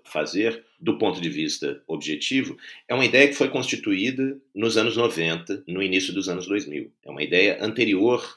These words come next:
à crise financeira de dois mil e oito, é uma ideia anterior a toda a evidência que a gente possui hoje da aceleração do aquecimento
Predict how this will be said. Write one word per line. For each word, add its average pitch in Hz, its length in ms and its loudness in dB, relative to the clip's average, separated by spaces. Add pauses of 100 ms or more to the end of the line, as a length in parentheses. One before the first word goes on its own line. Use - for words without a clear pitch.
(200)
à 90 80 2
crise 85 760 -2
financeira 80 840 -2 (160)
de 78 920 -4
dois 82 200 0
mil 78 120 -6
e 73 40 -2
oito, 101 320 0
é 104 40 -2
uma 98 120 0
ideia 87 560 4 (240)
anterior 95 800 4 (280)
a 76 520 0
toda 98 540 4
a 82 180 4
evidência 92 840 2
que - 80 -6
a 73 60 0
gente 80 340 -4
possui 78 560 -2
hoje 71 640 -2
da 87 200 4
aceleração 101 1000 0
do 80 220 -4
aquecimento 71 1000 -8